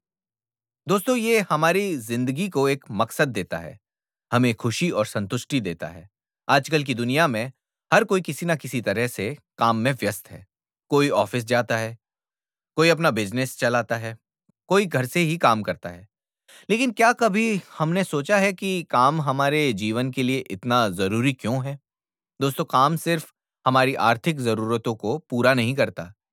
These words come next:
ये हमारी पहचान भी बनाता है। जब हम कोई काम करते हैं, तो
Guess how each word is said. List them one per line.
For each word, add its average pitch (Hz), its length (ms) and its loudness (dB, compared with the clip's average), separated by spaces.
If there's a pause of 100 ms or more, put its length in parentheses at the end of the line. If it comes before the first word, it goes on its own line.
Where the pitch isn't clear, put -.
(100)
ये 131 100 2
हमारी 120 320 4
पहचान 107 500 0
भी 127 100 2
बनाता 85 360 -8
है। 85 160 -14 (640)
जब 175 140 4
हम 208 160 0
कोई 208 260 0
काम 151 300 2
करते 165 300 0
हैं, 170 180 0
तो 165 220 -2